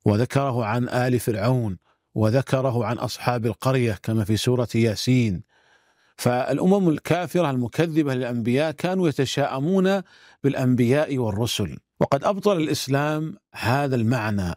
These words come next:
أبطل معنى التشاؤم والتطير، فقال عليه الصلاة والسلام:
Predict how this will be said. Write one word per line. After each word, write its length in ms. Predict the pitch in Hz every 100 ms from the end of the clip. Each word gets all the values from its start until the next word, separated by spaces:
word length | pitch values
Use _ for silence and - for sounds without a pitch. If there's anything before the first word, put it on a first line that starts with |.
| -
أبطل 640 | 156 - 156 143 143 143 - _ _
معنى 280 | 127 117 123
التشاؤم 760 | 113 - 110 - 131 - 101 85 -
والتطير، 800 | 120 - 104 - 117 104 92 -
فقال 360 | 107 - 139 131
عليه 300 | 113 131 117
الصلاة 400 | 107 - 120 113
والسلام: 680 | 113 110 - 107 123 165 180